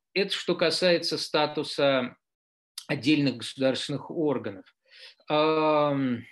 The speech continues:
если, э, говорить о других, э, частях конституционного права, то, в принципе, конечно же, какого-то решения требует и местное самоуправление.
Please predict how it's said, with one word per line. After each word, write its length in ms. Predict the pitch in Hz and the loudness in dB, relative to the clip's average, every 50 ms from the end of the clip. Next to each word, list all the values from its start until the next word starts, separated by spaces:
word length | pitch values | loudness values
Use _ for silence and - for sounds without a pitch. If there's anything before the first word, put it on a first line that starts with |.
| - _ _ _ _ _ _ _ _ _ _ _ _ _ - - | -20 _ _ _ _ _ _ _ _ _ _ _ _ _ -16 -12
если, 420 | - 139 156 196 190 190 - 190 180 | -6 -4 -2 -2 -2 -2 -2 0 2
э, 380 | 170 160 139 - 135 135 135 | 2 2 2 2 0 0 0
говорить 440 | 131 135 143 156 170 170 180 180 180 | 0 0 0 2 2 2 2 0 0
о 60 | 175 | -2
других, 520 | 165 156 175 185 185 196 233 240 - - - 135 | 0 0 0 -2 0 -2 -2 -4 -4 -8 -8 -4
э, 460 | 131 127 123 123 120 117 113 113 107 | -2 -2 0 0 -2 -2 -4 -4 -6
частях 460 | - - - 135 - - 131 104 - | -8 -10 -10 -8 -6 -4 -6 -6 -6
конституционного 640 | - - 131 120 117 - - 131 120 120 117 117 120 120 | -8 -8 -8 -6 -6 -6 -6 -4 -4 -4 -4 -4 -6 -6
права, 420 | - - 135 123 107 101 95 - _ _ _ _ - _ _ _ _ _ _ _ _ _ _ _ _ _ _ _ _ - - - - | -4 -2 -2 0 0 -2 -6 -10 _ _ _ _ -20 _ _ _ _ _ _ _ _ _ _ _ _ _ _ _ _ -20 -20 -2 2
то, 180 | - 185 185 | 2 4 4
в 180 | 180 - - _ | 2 -2 -8 _
принципе, 720 | - 190 196 226 262 254 - - 170 175 170 135 120 110 110 | -6 -4 0 2 2 2 2 -2 -6 -4 0 0 2 2 0
конечно 580 | - - 123 123 131 151 175 175 - - 147 | -2 -4 -4 -4 -4 -4 -4 -4 -4 -4 -4
же, 920 | 131 127 135 127 120 117 113 110 107 110 110 110 - - - - - - - _ _ _ _ _ | -4 -2 0 0 0 0 0 -2 -2 -4 -4 -6 -8 -10 -10 -12 -12 -14 -18 _ _ _ _ _
какого-то 380 | - - - 170 151 143 160 | -12 -8 -6 -4 -2 0 0
решения 480 | 147 143 131 - - 190 196 185 160 135 | 0 0 0 -2 -2 -2 -2 0 -2 -2
требует 600 | 127 - 135 147 147 139 131 131 123 120 120 - | -2 -2 -2 -2 -2 -2 0 -2 -2 -2 -2 -4
и 120 | 120 120 117 | -4 -4 -2
местное 380 | 123 127 123 120 - 123 117 | -2 -4 -4 -6 -6 -8 -8
самоуправление. 1120 | 113 - - 120 120 120 113 113 - 120 123 117 120 120 120 117 110 104 104 101 - _ | -8 -8 -8 -8 -8 -8 -8 -10 -8 -6 -4 -2 -2 -2 -2 -4 -4 -6 -8 -12 -14 _